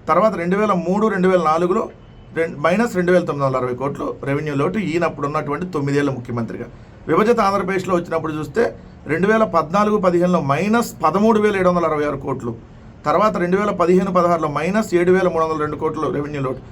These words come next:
రెండు వేల పదహారు పదిహేడులో మైనస్ పదిహేడు వేల రెండు వందల ముప్పై ఒక్క కోట్లు, రెండు వేల పదిహేడు పద్దెనిమిదిలో మైనస్ పదహారు వేల నూట ఎనభై ఒక్క కోట్లు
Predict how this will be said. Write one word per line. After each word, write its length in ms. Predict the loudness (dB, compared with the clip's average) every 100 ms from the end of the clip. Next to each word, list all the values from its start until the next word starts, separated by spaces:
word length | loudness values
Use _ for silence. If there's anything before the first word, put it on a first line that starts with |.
| -20 -8
రెండు 180 | -2 2
వేల 140 | 2 2
పదహారు 420 | 2 2 2 2
పదిహేడులో 420 | 2 2 0 0
మైనస్ 460 | -2 -2 0 -2 0
పదిహేడు 280 | 2 4 4
వేల 120 | 2
రెండు 140 | 0
వందల 120 | -2
ముప్పై 200 | -4 -4
ఒక్క 220 | -6 -6 -6
కోట్లు, 340 | -6 -6 -10 -10 -20 -12 -2
రెండు 200 | 2 4
వేల 160 | 4
పదిహేడు 480 | 2 2 2 4 2
పద్దెనిమిదిలో 460 | 2 0 2 2 2
మైనస్ 640 | 0 0 0 0 0 -4 -16 -20 -14 2
పదహారు 380 | 4 6 4 4
వేల 120 | 2
నూట 200 | 2 -2
ఎనభై 200 | -2 -4
ఒక్క 140 | -4
కోట్లు 340 | -4 -2 -4